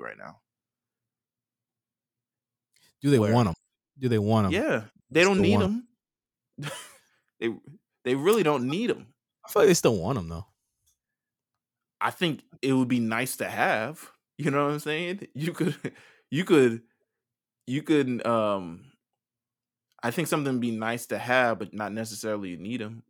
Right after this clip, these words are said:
Speaker 1: I think a replica championship would be nice to have for me. But I guess I don't really need one.
Speaker 2: I think that controversy here.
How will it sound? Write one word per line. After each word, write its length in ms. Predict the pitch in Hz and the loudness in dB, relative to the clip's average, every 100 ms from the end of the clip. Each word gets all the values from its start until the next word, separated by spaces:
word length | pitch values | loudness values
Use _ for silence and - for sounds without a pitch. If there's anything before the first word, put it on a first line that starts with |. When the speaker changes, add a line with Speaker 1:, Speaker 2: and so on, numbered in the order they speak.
| - | -2
Speaker 1:
I 120 | 117 | 2
think 300 | 131 160 127 - | 2 0 -6 -4
a 280 | 107 90 - _ - | -6 -8 -16 _ 0
replica 420 | 123 147 147 131 | 4 4 4 -2
championship 680 | 113 151 151 139 120 131 - | 0 0 0 -2 -4 -4 -4
would 140 | 117 | -6
be 120 | 110 | -4
nice 320 | 110 117 127 - | -2 -2 -4 -6
to 80 | |
have 320 | - 127 127 120 | -2 2 2 2
for 120 | 110 | -4
me. 360 | 104 175 123 - _ _ _ _ _ _ _ _ _ _ _ _ _ _ _ - | -2 -2 -4 -10 _ _ _ _ _ _ _ _ _ _ _ _ _ _ _ -14
But 100 | 78 | -10
I 80 | 95 | -8
guess 200 | 107 110 | -8 -2
I 100 | 110 | -2
don't 140 | 117 | -2
really 240 | 113 117 113 | -4 -4 -6
need 220 | 107 143 | -8 -12
one. 160 | 113 98 117 _ _ _ _ _ _ | -14 -20 -20 _ _ _ _ _ _
Speaker 2:
I 160 | 131 135 | 2 4
think 300 | 151 151 135 - | 4 2 0 -2
that 340 | 120 101 101 - _ _ _ _ _ _ _ _ _ _ _ _ _ _ _ _ | 2 4 2 -2 _ _ _ _ _ _ _ _ _ _ _ _ _ _ _ _
controversy 680 | - 120 117 113 104 - 92 | 0 2 2 4 2 2 -4
here. 260 | 92 87 | -2 -4